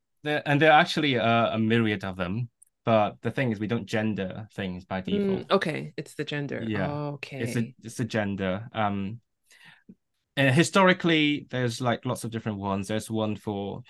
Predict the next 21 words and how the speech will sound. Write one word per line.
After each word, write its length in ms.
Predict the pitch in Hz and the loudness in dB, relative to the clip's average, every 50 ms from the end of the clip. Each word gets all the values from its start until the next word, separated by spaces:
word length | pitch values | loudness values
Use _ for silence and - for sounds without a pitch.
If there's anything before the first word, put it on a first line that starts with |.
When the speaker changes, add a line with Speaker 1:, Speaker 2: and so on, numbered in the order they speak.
| - - - | -20 -10 0
Speaker 1:
kings 480 | - 113 110 113 113 120 - - - - - - 233 190 190 185 - - | 2 4 4 4 4 2 2 -2 -8 -8 -6 2 2 2 2 0 -10 -16
<laughs> 440 | - - - - - - - 160 139 | -16 -16 -18 -18 -12 -6 -6 -6 -6
specifically. 760 | - - 131 120 - 147 131 180 185 185 190 180 185 185 - _ - - - - - - - | -6 -4 -4 0 2 2 2 2 2 2 4 4 4 2 2 _ -20 -20 -20 -20 -18 -8 0
Speaker 2:
What? 240 | 202 220 262 311 | 4 6 8 8
Speaker 1:
Uh, 340 | - 254 247 - - - - - - - - _ _ _ _ - - - - | 8 8 8 6 4 2 0 -4 -12 -16 -18 _ _ _ _ -20 -20 -12 -6
it's 140 | - 285 - | -4 4 6
like 140 | 370 320 240 | 6 6 6
you, 100 | 262 269 269 - | 2 -2 -2 0
you 100 | 240 240 | -2 0
say 280 | 226 - 254 247 233 - | 4 8 8 8 8 6
His 260 | - - 214 196 170 | 2 0 0 0 4
Majesty 480 | 185 185 175 160 135 117 - - 101 98 | 4 6 6 4 4 0 -4 -4 -4 -2
in 80 | 107 | 0
English, 340 | 110 107 98 95 92 92 - | 0 -2 -2 -2 -4 0 4
right? 200 | 339 381 415 415 | 8 10 10 10
Speaker 2:
Oh, 160 | 381 302 233 | 10 10 6
yeah, 380 | 220 208 330 466 453 370 254 208 | 4 4 6 8 8 8 6 4
yeah, 20 | |
yeah, 340 | 220 277 381 403 403 403 403 403 415 | 2 2 4 6 6 6 6 6 6
yeah, 240 | 381 302 226 190 196 | 4 4 2 -2 -4
yeah. 200 | 220 254 233 185 | -4 -4 -4 -4